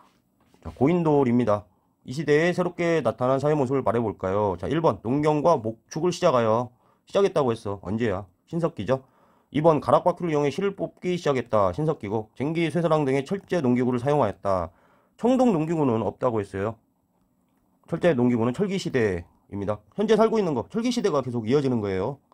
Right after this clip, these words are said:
사 번, 거푸집을 이용해 비파형 동검을 제작하였습니다. 사 번이죠. 또 뭐 너무나 많이 본 그런 선지입니다. 오 번, 정착 생활을 하게 되면서 움집이 처음 만들어졌다. 신석기죠. 구석기는, 구석기도 집 지었어.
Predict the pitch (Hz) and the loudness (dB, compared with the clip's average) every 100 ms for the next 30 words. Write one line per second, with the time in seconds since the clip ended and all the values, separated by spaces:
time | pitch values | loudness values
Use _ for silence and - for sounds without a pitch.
0 | _ _ _ - 175 170 117 131 - 185 | _ _ _ -2 2 2 0 -6 -4 -2
1 | 196 156 123 131 113 - 110 143 165 160 | 0 0 0 0 -2 -6 -8 0 0 0
2 | 110 101 101 127 139 98 104 104 113 107 | -4 -2 0 0 0 0 0 0 -2 -6
3 | 98 98 98 90 165 196 147 120 165 - | -4 0 0 0 0 2 2 0 -4 -8
4 | _ _ _ _ _ _ - 120 107 110 | _ _ _ _ _ _ -8 -2 0 2
5 | 180 165 143 110 123 107 98 127 - _ | 4 4 4 0 -2 -2 -6 -6 -12 _
6 | _ _ _ _ _ - 107 151 156 120 | _ _ _ _ _ -8 -6 -4 0 0
7 | 98 104 101 _ - 131 139 117 135 160 | 2 0 -2 _ -6 2 2 2 -4 -6
8 | - 139 135 131 135 120 110 107 101 131 | -2 0 2 0 -2 -2 -2 -2 -2 -2
9 | 156 - 120 113 156 156 _ _ 143 151 | -4 -6 -4 -2 -4 -6 _ _ -6 -2
10 | 95 98 117 92 - 87 80 - - _ | -2 -2 -4 -6 -8 -6 -6 -8 -14 _
11 | _ _ _ _ _ - 180 180 107 131 | _ _ _ _ _ -2 -2 -2 -2 -2
12 | _ 139 160 151 110 - 160 185 190 - | _ -4 -2 0 -2 -4 -6 -2 -2 -2
13 | 160 - 156 156 120 | -6 -6 -6 -2 -2